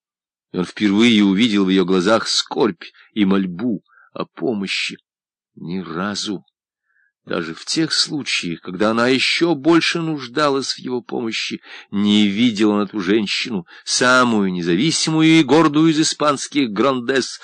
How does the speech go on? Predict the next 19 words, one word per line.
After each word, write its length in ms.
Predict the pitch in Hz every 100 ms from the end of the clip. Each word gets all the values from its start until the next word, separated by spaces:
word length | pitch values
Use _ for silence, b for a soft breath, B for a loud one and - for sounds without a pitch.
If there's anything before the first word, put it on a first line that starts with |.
| B
в 120 | B -
таком 320 | 131 - 117
состоянии. 840 | - 113 - 117 110 113 110 101 _ _ _ _ _
Для 140 | - 90
него 180 | 82 78
было 180 | 76
слабым 640 | 76 - 85 117 139 135 123 _ _ _ _ _ _ _ -
и 180 | - 78
горьким 600 | 92 151 - - 143 -
удовлетворением, 880 | 127 123 123 131 120 107 101 98 98
что 260 | - 95
Каэтана 920 | - 92 90 - 90 95 101 107 104
де 220 | 95 92 90
Альба 440 | 87 95 95 92
ему 460 | 92 95 87 85 90
одному 680 | 90 87 90 85 80 87
поведала 640 | 80 85 80 85 82 80 85
свою 460 | - - 80 78
печаль. 480 | 82 80 - 87 87